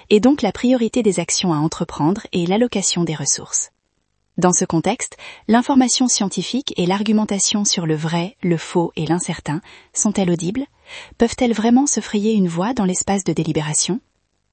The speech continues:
Le jugement moral ne tend-il pas à supplanter l'évaluation factuelle ? À défaut de pouvoir comprendre en détail ce qu'est le tritium et pourquoi on le retrouve dans les rivières, de suivre la complexité des travaux sur l'épidémiologie des cancers,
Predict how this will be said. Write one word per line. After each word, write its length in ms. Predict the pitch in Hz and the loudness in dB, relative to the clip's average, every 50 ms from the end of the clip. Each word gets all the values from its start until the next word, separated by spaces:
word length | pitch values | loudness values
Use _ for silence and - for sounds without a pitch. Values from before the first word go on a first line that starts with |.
| _ | _
Le 120 | - 208 214 | 4 4 4
jugement 340 | 214 247 269 - 277 277 262 | 4 4 2 4 4 6 6
moral 340 | 240 202 185 202 233 262 | 4 4 2 0 2 2
ne 80 | 247 208 | 2 2
tend-il 380 | - - 190 180 - 196 180 - | 2 0 -2 -2 -2 -2 -2 0
pas 160 | - 220 220 | 0 0 0
à 60 | 202 | 0
supplanter 540 | 175 - - 202 - 208 175 160 - 196 220 | 0 -2 -2 -2 -2 -2 -2 -2 0 0 0
l'évaluation 540 | 233 208 185 165 165 160 156 151 - - 156 | 0 0 0 -2 -2 -2 -4 -4 -2 -4 -4
factuelle ? 520 | - 160 - - - - 143 170 208 233 - _ _ _ _ _ _ - | -4 -4 -8 -8 -6 -6 -4 -4 -6 -6 -10 _ _ _ _ _ _ 0
À 140 | 208 208 | 0 2
défaut 360 | 196 226 262 247 - - 359 381 | 2 2 0 0 2 2 2 2
de 120 | 233 202 | 2 0
pouvoir 420 | 185 - 220 202 208 233 220 - | -4 -4 -4 0 2 2 2 2
comprendre 500 | - - 262 247 - - 277 285 277 233 | 0 0 0 0 2 2 4 4 4 4
en 100 | 202 190 | 2 0
détail 460 | 185 196 208 - - 240 233 247 247 233 | 2 2 0 0 2 2 2 2 0 -2
ce 140 | - - | -4 -4
qu'est 240 | 175 - - 254 269 | -6 -2 0 0 2
le 140 | 254 202 170 | 2 0 -2
tritium 600 | - - - 226 - - - 233 226 226 220 190 - - | -2 -6 -8 -8 -6 -2 0 2 4 4 2 0 0 -2
et 120 | 156 160 | -6 -6
pourquoi 380 | - - 196 - - 262 262 254 | -4 -6 -6 -2 2 4 4 4
on 100 | 214 180 | 4 2
le 100 | 170 170 | 0 0
retrouve 460 | 170 185 190 - - - 226 214 190 | 0 -2 -4 -4 -4 -4 -4 -4 -2
dans 100 | 175 165 | -4 -4
les 140 | 160 160 156 | -2 -4 -4
rivières, 580 | 151 156 156 139 156 160 170 214 247 277 - - - - - _ _ _ _ - | -4 -6 -6 -4 -2 0 2 2 0 -2 -6 -14 -20 -20 -20 _ _ _ _ -2
de 140 | 180 185 | 0 0
suivre 400 | 185 - - - 294 311 269 202 | 0 0 0 -2 -2 0 0 0
la 140 | 175 170 165 | 0 0 0
complexité 720 | - - 214 214 - 220 226 - - - 233 - - 254 233 | 0 0 -2 -2 0 -2 -4 -4 -4 -6 -6 -4 -2 -2 -2
des 120 | 196 170 | -2 -2
travaux 440 | - - - 202 196 190 208 220 220 | -4 -2 2 2 2 2 2 -2 -2
sur 200 | - - 165 151 | -2 -6 -4 -2
l'épidémiologie 880 | 165 196 220 - 240 202 226 214 214 208 202 196 190 190 180 - 202 | -2 -2 -2 -2 -2 0 2 2 4 4 2 4 2 2 2 0 -2
des 140 | 175 170 156 | -2 -4 -4
cancers, 640 | - 151 147 143 - - 160 160 185 220 233 - | -4 -4 -6 -6 -6 -4 -4 -2 -2 -4 -6 -10